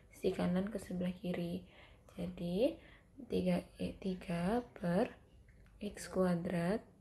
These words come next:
min tiga X plus dua kurang dari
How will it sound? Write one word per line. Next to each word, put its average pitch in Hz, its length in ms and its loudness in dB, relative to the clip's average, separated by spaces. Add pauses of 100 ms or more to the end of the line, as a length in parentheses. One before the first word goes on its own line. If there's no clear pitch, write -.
(320)
min 214 240 -2
tiga 190 400 0
X 196 320 -2 (240)
plus 185 320 -2
dua 175 480 2 (400)
kurang 214 400 2
dari 175 480 2